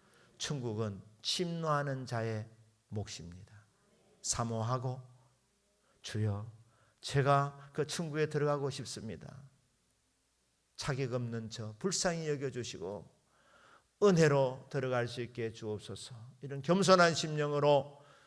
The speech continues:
십자가의 은혜를 붙잡는 자들에게 주님께서 주시는 선물이 천국이고 주님이 함께 하시는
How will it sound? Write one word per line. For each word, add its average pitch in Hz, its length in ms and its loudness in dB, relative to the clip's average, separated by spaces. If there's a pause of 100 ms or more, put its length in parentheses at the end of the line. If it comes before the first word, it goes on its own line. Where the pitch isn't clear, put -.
(280)
십자가의 165 840 8
은혜를 190 440 8
붙잡는 226 500 6
자들에게 110 680 0 (600)
주님께서 101 580 -6
주시는 127 640 -6 (120)
선물이 123 640 -8 (1300)
천국이고 87 720 -10 (1300)
주님이 107 400 -6
함께 135 400 -8
하시는 113 520 -8